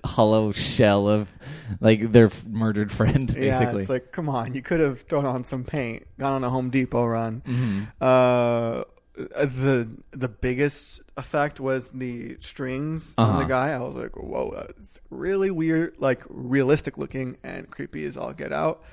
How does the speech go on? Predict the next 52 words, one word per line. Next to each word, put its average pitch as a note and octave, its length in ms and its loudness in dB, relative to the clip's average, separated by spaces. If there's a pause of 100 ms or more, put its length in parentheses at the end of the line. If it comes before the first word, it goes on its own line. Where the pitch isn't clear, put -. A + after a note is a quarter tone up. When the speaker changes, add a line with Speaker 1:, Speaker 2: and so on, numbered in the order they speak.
(540)
Speaker 2:
Oh, D3+ 120 -18
where's D#3+ 160 -12
some G#3+ 160 -12
other D3 200 -6
ones? - 520 -16
You F#3+ 120 -6
Speaker 1:
I B2+ 80 -2
mean, D3+ 120 0
Speaker 2:
tossed C3 240 -2
me C#3 80 -8
a - 40 -8
couple. B2 380 -10
Speaker 1:
th-, B2+ 160 0
there's F3 220 2
a D#4+ 80 2
lot. F3 420 2
Like C3+ 160 2
I F#3+ 40 -4
said, G#3 160 -2
this G3+ 180 2
movie B3+ 240 0
is F3+ 120 2
kind B2+ 380 0
of A#2 100 4
a G#2 80 2
fantasy F#2+ 460 -2
adventure. D#2+ 460 -10
Like, E2+ 160 -6
there's A#2 180 -2
Speaker 2:
Uh-huh. F3 240 -2 (320)
Speaker 1:
a, C3 60 -4
a - 20 0
lot A#2+ 300 4
going G#2+ 320 2
on. E2+ 400 -6 (100)
They A2 380 2 (120)
Speaker 2:
The, - 100 -12
the B2+ 60 -8
death A#2 340 -2
of B2+ 120 -2
Taryn B2 560 0
and A#2 160 -8
the A2+ 80 -6
ne-, A#2+ 280 -4
like, B2 340 -10
the A#1 260 -8 (140)
Speaker 1:
Yeah, G#2+ 180 0
Speaker 2:
hypodermic F#2 80 0
Speaker 1:
Freddy's G2 360 0
Speaker 2:
needles. B2+ 180 2
Speaker 1:
hypodermic G2 340 0
fingers. F#2 920 -2